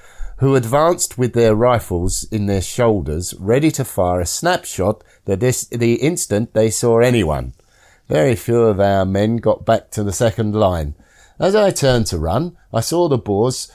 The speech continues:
swarming out of the re-, ravine from which they had been so long annoying us and coming straight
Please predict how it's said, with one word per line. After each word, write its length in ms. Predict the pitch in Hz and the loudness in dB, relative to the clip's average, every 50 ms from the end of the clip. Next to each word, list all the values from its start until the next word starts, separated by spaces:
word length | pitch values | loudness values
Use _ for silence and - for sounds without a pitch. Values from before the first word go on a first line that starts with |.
| _ _ | _ _
swarming 460 | - - - 151 170 175 170 165 143 | -18 -8 -2 0 2 2 2 2 2
out 220 | 135 131 131 - 131 | 2 0 0 0 -2
of 80 | 113 | -2
the 120 | 101 113 107 | -2 0 0
re-, 360 | 101 98 101 98 95 101 - | 2 2 0 0 0 -2 -4
ravine 540 | - 107 110 117 95 131 143 123 95 92 104 | -4 0 0 2 2 2 2 2 0 -2 -4
from 240 | - - 110 110 120 | -4 -4 -4 -2 0
which 220 | 135 135 - - | -2 -2 -4 -2
they 100 | - 127 | -2 0
had 140 | 127 123 113 | 0 0 0
been 200 | - 131 131 123 | 0 -2 -2 -2
so 280 | - - - 170 170 165 | -4 -2 0 2 2 2
long 260 | 135 104 95 98 110 | 2 2 2 2 2
annoying 500 | 120 127 135 147 151 147 135 117 101 98 | 0 0 2 2 2 2 2 2 2 0
us 220 | 95 85 - - - - _ - | 0 -2 -4 -8 -16 -20 _ -6
and 140 | 104 107 - | -6 -6 -6
coming 400 | - - 147 139 131 123 107 92 | -6 -4 -4 -2 -2 -2 -2 -4
straight 640 | - - - - - - 151 156 160 156 151 - | -6 -8 -10 -12 -6 -2 0 0 2 0 -2 -4